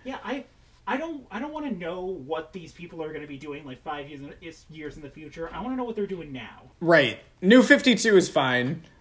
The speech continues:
Speaker 2: Um, Batman Beyond is fine. Um, but, like, aren't all these people gonna be dead? Like, there's gotta be some world-ending disaster that comes upon them. Like, Brainiac has to explode Earth.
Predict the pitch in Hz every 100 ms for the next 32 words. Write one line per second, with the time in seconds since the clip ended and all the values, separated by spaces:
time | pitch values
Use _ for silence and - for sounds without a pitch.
0 | _ - 135 131 127 123 123 107 - 196
1 | 175 190 208 202 185 165 165 165 151 -
2 | 143 120 113 113 147 - - _ _ -
3 | - - - 143 135 127 120 120 120 -
4 | _ _ _ _ _ _ - - 180 165
5 | 156 156 220 254 294 202 202 202 214 214
6 | 185 135 160 165 170 175 165 190 180 185
7 | 156 151 139 139 143 139 135 135 127 123
8 | 123 123 120 131 123 117 110 - 127 -
9 | 131 123 110 120 120 117 120 131 107 139
10 | 151 147 139 135 135 131 131 139 123 -
11 | 143 131 127 117 127 127 -